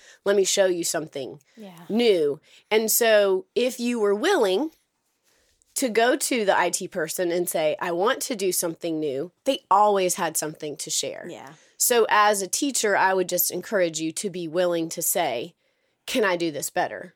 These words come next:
Speaker 1: Because someone can show you how to do it better. And when Tracy and I were running and we were talking about this,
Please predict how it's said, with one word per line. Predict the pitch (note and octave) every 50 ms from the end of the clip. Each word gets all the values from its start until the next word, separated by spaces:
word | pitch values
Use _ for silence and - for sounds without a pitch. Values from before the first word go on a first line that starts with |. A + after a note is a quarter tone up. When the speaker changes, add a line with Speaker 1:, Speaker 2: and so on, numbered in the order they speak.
| _ -
Speaker 1:
Because | A3+ G#3+ - C4 -
someone | - - G4+ A4+ A4+ A3+ F#3+ F#3
can | F3+ - - E3
show | D#3 - A#3 A3 G3+
you | E3+ C3+ A2 D#2+ - - _ _ _ _ _ _ _
how | - - F#3+ G#3
to | E3+ E3
do | D#3 D#3+ D#3
it | -
better. | - D#3+ D3 C#3+ D3+
And | D#3 E3 E3+
when | F3 F3+
Tracy | - C4+ A#3 A#3 - B3
and | A3 G3
I |
were | F3+ F3 E3+
running | E3 G3 A3 B3+ C#4 A#3+ G3+
and | F3 E3+
we | E3 E3
were | D#3 E3
talking | F3 - B3 C4+ D4 - - G#3 E3+
about | D#3 D3+ C#3 B2 - -
this, | D#3 D#3 F3+ G3 - -